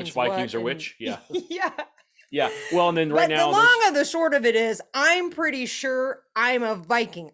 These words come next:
Speaker 2: I'm a Neanderthal, and I'm a Viking. Right?
Speaker 1: I don't, I don't know if you are or you're not.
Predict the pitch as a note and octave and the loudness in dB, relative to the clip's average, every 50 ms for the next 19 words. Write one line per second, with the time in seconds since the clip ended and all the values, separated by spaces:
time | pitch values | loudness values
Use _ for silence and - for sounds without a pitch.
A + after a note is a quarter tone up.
0 | _ - A3 A#3 A3+ G#3+ G#3 G#3 G#3+ A3 A#3 C4 D4 D#4+ E4 F#4 F#4 F#4 G#4+ F4 | _ -8 -6 -6 -6 -6 -8 -8 -6 -4 -2 0 0 0 -2 -4 -4 0 0 2
1 | F4 E4+ E4+ E4+ D#4 - - A3 A3+ A3+ A3+ A#3 A3 A3+ A3+ G#3+ A3 G#3 F3 - | 2 2 2 0 -2 -2 -4 -4 -2 -2 -2 -2 -2 -4 -2 0 -2 -2 -2 -6
2 | - D#3 - - G3 F#3 _ _ _ _ _ _ _ _ _ _ _ _ _ _ | -12 -18 -18 -18 -20 -20 _ _ _ _ _ _ _ _ _ _ _ _ _ _
3 | _ - G#3 G#3 A3+ C4+ C#4 - _ _ - C#3 D#3 D#3+ D#3+ D#3+ D#3 - _ _ | _ -8 -4 -2 -2 -2 -4 -8 _ _ -2 -2 0 0 0 -2 -4 -8 _ _
4 | _ - - C#3 D3 D3+ D#3 D3+ D3+ D3+ - C3+ C3 B2+ C3 C3 B2 - B2 B2+ | _ -6 -4 -2 0 0 -2 -2 -4 -8 -8 -6 -4 -2 -2 -4 -4 -6 -6 -4
5 | B2 A#2+ A#2+ A#2 A#2 A#2 A2 A2 G#2+ G2+ G#2 G#2 G#2+ A2 A2+ A#2+ | -2 -2 0 -2 -2 -4 -6 -8 -8 -8 -8 -8 -8 -8 -10 -12